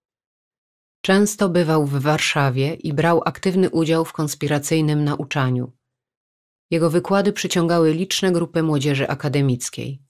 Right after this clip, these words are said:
Organizował też wspólne rekolekcje i dni skupienia dla młodzieży, robotników i inteligencji. Wybuch Powstania Warszawskiego zmienił oblicze ośrodka w Laskach,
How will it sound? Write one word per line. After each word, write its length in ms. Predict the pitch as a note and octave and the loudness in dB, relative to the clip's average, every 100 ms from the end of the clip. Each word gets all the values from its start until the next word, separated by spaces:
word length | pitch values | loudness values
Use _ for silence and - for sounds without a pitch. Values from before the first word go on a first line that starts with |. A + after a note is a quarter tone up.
| _ _ _ _ _ _ _ - | _ _ _ _ _ _ _ -2
Organizował 680 | E3 E3+ F3 E3 E3 D#3+ | 2 4 4 4 2 2
też 240 | E3 D3 - | 2 -4 -4
wspólne 480 | - - F#3 F3 | -8 0 2 2
rekolekcje 760 | E3 D#3+ D#3 C3+ - - C3+ C3 - | 0 0 0 -2 -4 -10 -8 -8 -6
i 140 | D#3 | -4
dni 240 | C#3+ E3 D#3+ | 0 0 0
skupienia 580 | - D3+ E3 D3 C#3+ | -4 -4 -2 0 0
dla 160 | C3 C#3 | 0 0
młodzieży, 600 | C3+ C3+ D3 E3 D#3+ F#3 | 0 -2 -2 -2 -2 -2
robotników 840 | D#3+ C3+ C#3+ - C#3+ C#3 D#3 D#3 - | -4 -4 -6 -2 -4 -4 -12 -16 -8
i 180 | D#3+ E3 | -4 0
inteligencji. 920 | D3+ D3+ C#3+ C#3+ B2 A2+ - B2+ C3 _ _ _ _ _ _ _ _ _ _ _ | 0 0 0 0 0 -2 -6 -10 -12 _ _ _ _ _ _ _ _ _ _ _
Wybuch 360 | D3 E3+ F3 - | -2 0 0 0
Powstania 540 | F3 - - G3 F3+ | -4 -2 -2 2 2
Warszawskiego 920 | D3 C#3+ - C#3+ - D#3 C#3 C#3+ D3 - | 2 0 -2 -4 -4 -2 0 0 -4 -6
zmienił 500 | C#3+ D#3+ F3 F3 E3+ | -2 2 2 2 0
oblicze 460 | D#3 C#3 E3 D#3 | -2 -4 -4 -2
ośrodka 460 | C3+ - D3+ C#3+ C#3+ | -4 -4 -6 -4 -4
w 80 | B2+ | -2
Laskach, 580 | B2+ A#2+ - C3 - | -2 -4 -8 -14 -16